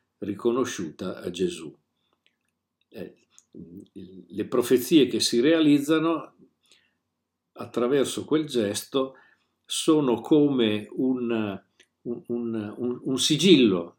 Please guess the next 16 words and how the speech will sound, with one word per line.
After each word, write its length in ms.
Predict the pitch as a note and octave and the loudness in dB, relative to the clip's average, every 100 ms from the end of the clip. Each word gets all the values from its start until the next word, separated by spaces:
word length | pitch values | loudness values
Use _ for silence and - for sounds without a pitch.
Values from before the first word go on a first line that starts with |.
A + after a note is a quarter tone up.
| _ _ | _ _
che 140 | A#2+ | -4
permette 560 | G#2+ C#3 D3 D3 D3 A#2 | -2 -2 0 0 2 4
di 100 | A#2 | 4
riconoscere 920 | A#2 A#2 D#3+ A#2 G2+ - A#2 B2+ B2 | 4 2 0 0 -4 -4 -2 -4 -4
e 200 | A2 A2 | -4 -2
di 300 | G#2+ A#2+ - _ _ | -2 -4 -6 _ _
confermare 1080 | - D3+ D3 - C#3+ B2+ G2+ F2 E2+ F#2+ G2+ _ _ _ _ _ | 2 2 2 2 2 0 -4 -4 -6 -8 -8 _ _ _ _ _
che 400 | - B2 B2+ - | -2 0 0 -4
egli 320 | B2+ A#2 A#2 A2 | 0 0 4 2
è 80 | |
il 120 | F2+ F2+ | 2 -4
Salvatore. 880 | - F2 F2+ F2+ C#2+ C#2+ - - _ _ _ _ _ _ _ _ _ _ _ _ _ _ _ _ | -6 -6 -8 -8 -10 -12 -16 -20 _ _ _ _ _ _ _ _ _ _ _ _ _ _ _ _
E 180 | - | -16
Zaccaria 840 | D#2+ G#2 F#2+ C3 B2+ B2 C3+ A#2+ - | -6 -6 0 2 4 4 4 0 -8
nove 480 | F2+ G2 F#2+ F#2+ A2+ | -8 -4 -2 0 0
nove 640 | C3+ G2 F#2+ G#2 B2 B2 | 0 -2 -2 -2 -2 -4